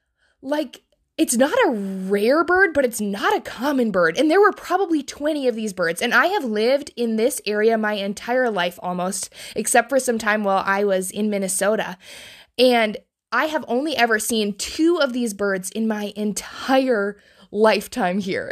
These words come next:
<laughs> And there were, like, twenty of them on this tree,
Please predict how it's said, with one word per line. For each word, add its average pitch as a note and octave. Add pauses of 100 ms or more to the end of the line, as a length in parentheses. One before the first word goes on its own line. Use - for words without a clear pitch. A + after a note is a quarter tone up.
<laughs> -
And A#4
there G4+
were, A4+
like, -
twenty G4+
of G#4
them D#4+ (220)
on F4+
this F4
tree, F4